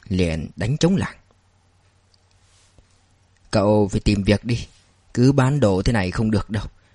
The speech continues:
Cậu xem nhà cậu còn lại những gì, cứ thế này thì sớm muộn cũng bán cả cậu luôn đấy." Tôi thấy Lưu Minh Hạo nói cũng đúng.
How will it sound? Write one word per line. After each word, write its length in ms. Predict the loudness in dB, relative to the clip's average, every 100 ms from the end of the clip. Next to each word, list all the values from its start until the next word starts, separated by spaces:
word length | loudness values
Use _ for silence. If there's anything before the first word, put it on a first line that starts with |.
| _
Cậu 220 | 0 0 2
xem 180 | 0
nhà 140 | 0 0
cậu 320 | 0 0 0
còn 200 | 0 0
lại 160 | 0 -2
những 200 | -4 -4
gì, 220 | -4 -6 _ _ _ -6
cứ 180 | 0 2
thế 140 | 4
này 300 | 2 0 0
thì 100 | -2
sớm 260 | -2 0 0
muộn 240 | 0 -2
cũng 180 | -6 -2
bán 220 | -2 0 -2
cả 80 |
cậu 220 | -2 -2 2
luôn 240 | 2 2
đấy." 120 | -2 -6 _ _ _ _ _ _ _ _ _ 0
Tôi 100 | 2
thấy 160 | 4
Lưu 160 | 2 2
Minh 160 | 0
Hạo 140 | -2 -2
nói 240 | -2 -2 -2
cũng 200 | -2 0
đúng. 220 | -2